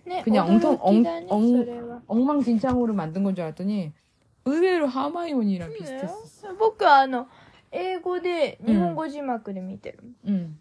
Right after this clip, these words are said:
Speaker 2: ハーマイオニーで。
Speaker 1: そう、確かそんなんだったよ。
Speaker 2: で、왜ヘルミ온이라고? <laughs> 헤르미온니?
Speaker 1: 미안해요.
Speaker 2: 헤르미온-,
Speaker 1: 미미가どうかしたんじゃない？
Speaker 2: 왜 헤르미온니라고 했을까?
Speaker 1: 보이카라.
Speaker 2: 그리고,
Speaker 1: <laughs>
Speaker 2: 네, 뭐지? 그 교수.
Speaker 1: 교수?
Speaker 2: 교-, 교주. 생-,
Speaker 1: 교수
Speaker 2: 선생님 있잖아. 그
Speaker 1: 이름이?
Speaker 2: 선생님 이름 뭐지?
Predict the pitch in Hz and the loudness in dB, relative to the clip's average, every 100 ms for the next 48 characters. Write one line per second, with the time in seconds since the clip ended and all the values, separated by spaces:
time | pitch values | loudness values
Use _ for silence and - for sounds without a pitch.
0 | _ 226 240 254 208 170 190 220 349 - | _ -4 0 0 -2 -4 -6 -8 -12 -14
1 | 330 - 247 254 247 233 214 185 175 165 | -12 -12 -12 -14 -14 -14 -14 -14 -10 -10
2 | 175 220 269 277 202 160 151 - - _ | -6 -4 -2 0 -2 -4 -10 -16 -20 _
3 | _ - 208 254 330 - 277 240 302 - | _ -8 -6 0 0 4 6 6 2 -2
4 | 508 508 466 466 415 427 427 392 370 349 | -10 -10 4 6 6 4 2 0 -6 -10
5 | - - 392 427 494 440 381 392 480 440 | -12 -14 -8 -4 4 4 4 0 -2 -4
6 | 427 523 554 403 392 370 440 440 427 370 | -4 -6 -2 0 0 2 2 2 0 -2
7 | 311 277 262 - 233 - 233 277 - 196 | -6 -6 -6 -8 -14 -12 -10 -10 -14 -20
8 | 196 - 539 587 - 381 277 233 _ - | -6 2 2 2 -2 -2 -2 -6 _ -6
9 | 262 277 - 453 - 359 196 - - 190 | 0 6 6 6 0 0 -2 -2 2 2
10 | 220 220 196 - 285 285 185 - - _ | 4 4 4 8 8 8 4 -2 -10 _
11 | _ _ _ _ - 359 339 - 226 220 | _ _ _ _ -6 -2 -2 -2 -4 -4
12 | 311 - - 240 226 185 226 226 208 208 | -6 -10 2 4 4 6 6 6 4 2
13 | - - - 269 277 269 285 302 311 214 | -2 -18 -2 6 6 6 4 4 6 6
14 | - 247 202 233 180 160 139 160 226 | 6 0 2 4 4 2 0 0 -4